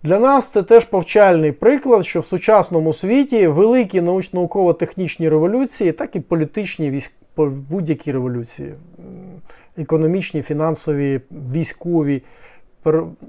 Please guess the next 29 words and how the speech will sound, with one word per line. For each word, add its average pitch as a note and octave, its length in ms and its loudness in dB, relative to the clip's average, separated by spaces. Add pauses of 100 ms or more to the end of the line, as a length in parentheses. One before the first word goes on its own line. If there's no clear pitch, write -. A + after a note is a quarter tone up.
(160)
все A#3+ 280 4
це A3+ 320 6
можна G3 400 -2
зробити F#3 480 0
за E3+ 220 0
кілька G3 340 -4
років. F#3+ 460 -4 (760)
Бо D3+ 160 -2
зараз G#3+ 500 6
інтелект G#3+ 800 0 (240)
має F3+ 360 0
такі F3+ 340 -4
можливості, F3 680 0
переваги, E3 1000 0 (400)
який G3 360 -4
може F3+ 720 0
змінити E3+ 540 -2
все G#3 420 0
в D3+ 320 2
дуже F3+ 380 -4
короткий F3 440 -4
час. - 440 -10
І E3+ 40 -10
для D#3+ 140 -2
нас A3 200 -6
це G3 100 -4
надія, F3 500 -2
тому D#3 260 -6
що D#3 280 -2